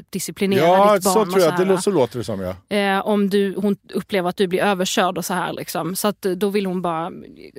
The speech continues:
Speaker 1: hon kanske hjälpa.
Speaker 2: Jag säger som vi alltid säger här hos parterapeuten, kommunikation. Det är nyckelordet här. Jag tror att, eh,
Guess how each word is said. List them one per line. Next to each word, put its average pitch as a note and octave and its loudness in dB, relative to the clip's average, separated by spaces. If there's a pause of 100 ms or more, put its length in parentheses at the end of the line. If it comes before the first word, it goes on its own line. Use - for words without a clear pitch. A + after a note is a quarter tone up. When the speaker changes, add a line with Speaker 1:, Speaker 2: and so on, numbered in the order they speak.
Speaker 1:
hon F#3+ -12
kanske G3+ -6
hjälpa. G3+ -4 (380)
Speaker 2:
Jag D3 4
säger F3+ 6
som E3+ 4
vi D#3+ 6
alltid D3 4
säger C3 6
här A2+ 6
hos G#2+ 2
parterapeuten, G#2 0 (100)
kommunikation. A2 4 (200)
Det C3+ 0
är B2+ 4
nyckelordet A2+ 0
här. G#2 2
Jag A2+ -6
tror C#3 4
att, C3 0
eh, A2+ 4